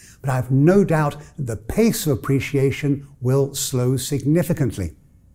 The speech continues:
In fact, I expect home prices to rise by around six percent versus sixteen percent in twenty twenty-one.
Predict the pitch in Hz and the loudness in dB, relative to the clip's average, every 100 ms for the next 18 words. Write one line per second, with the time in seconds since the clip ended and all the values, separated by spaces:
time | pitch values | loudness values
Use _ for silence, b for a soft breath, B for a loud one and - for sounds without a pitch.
0 | - B 143 143 165 131 - B B B | -20 B 0 2 0 -2 -8 B B B
1 | B 139 - 117 - 175 170 170 165 160 | B -2 -2 -4 2 4 4 2 2 2
2 | 170 131 127 123 131 135 127 - 117 110 | 0 0 -2 0 0 0 -2 -4 -4 -2
3 | 110 101 98 - 240 233 147 - 131 131 | -4 -4 -4 0 0 0 -2 0 0 -2
4 | - B B B B 143 170 - 156 - | -6 B B B B 0 0 0 -2 -2
5 | - 202 - - 220 226 208 - - - | -2 -4 -2 2 6 6 4 0 0 0
6 | - b b 180 156 113 98 117 - 92 | -4 b b -4 -2 -2 -4 -4 -6 -6
7 | 90 110 156 123 87 | -4 0 0 0 -2